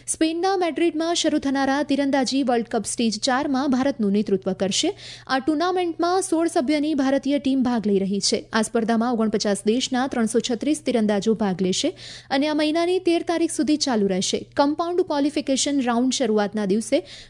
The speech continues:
ભારતીય સમય મુજબ રાત્રે નવ વાગ્યાથી યોજાશે.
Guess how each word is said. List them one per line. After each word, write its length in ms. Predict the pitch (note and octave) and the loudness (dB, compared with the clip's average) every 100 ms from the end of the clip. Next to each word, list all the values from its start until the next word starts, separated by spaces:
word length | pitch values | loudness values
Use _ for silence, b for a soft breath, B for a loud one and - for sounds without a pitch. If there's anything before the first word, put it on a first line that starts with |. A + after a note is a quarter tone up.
| - | 0
ભારતીય 420 | D4 D#4+ F4 G4+ | 2 2 2 0
સમય 280 | F#4+ E4 E4 | 0 0 0
મુજબ 340 | C#4+ C#4+ C#4+ | 2 2 2
રાત્રે 340 | C4 B3 B3 | 0 0 0
નવ 200 | B3+ C#4 | 0 0
વાગ્યાથી 500 | D4+ G3+ F3+ F3+ B3+ | 0 0 -2 -4 -2
યોજાશે. 540 | C#4+ G#3+ F#3 F3 - | 0 0 0 -4 -2